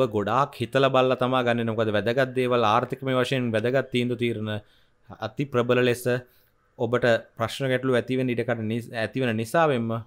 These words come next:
බුද්ධිමත්ව දෙවරක් තුන්වරක් නෙමේ දසදහස් වතාවක් හිතලා දන්න අය හිතවත් අයගෙනුත් අහලා කරලා ගන්න තීන්දුව තීරණ වෙනවා නම්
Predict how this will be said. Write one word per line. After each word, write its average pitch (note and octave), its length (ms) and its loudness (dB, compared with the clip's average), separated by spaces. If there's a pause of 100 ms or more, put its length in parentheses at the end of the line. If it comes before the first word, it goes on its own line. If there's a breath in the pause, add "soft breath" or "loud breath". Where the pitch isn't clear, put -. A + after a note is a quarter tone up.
බුද්ධිමත්ව A#2+ 680 -4 (560 soft breath)
දෙවරක් B2+ 420 2
තුන්වරක් B2+ 320 0
නෙමේ B2 240 0 (140)
දසදහස් C3 680 0
වතාවක් D3+ 480 0
හිතලා C#3 380 0 (320 soft breath)
දන්න A2 300 0
අය C3+ 160 2
හිතවත් C#3 440 2
අයගෙනුත් C3 380 2
අහලා E3+ 400 0
කරලා C3 300 0
ගන්න B2+ 200 0
තීන්දුව A#2+ 240 -4
තීරණ A2+ 320 -2
වෙනවා A2+ 320 -2
නම් A2 180 -4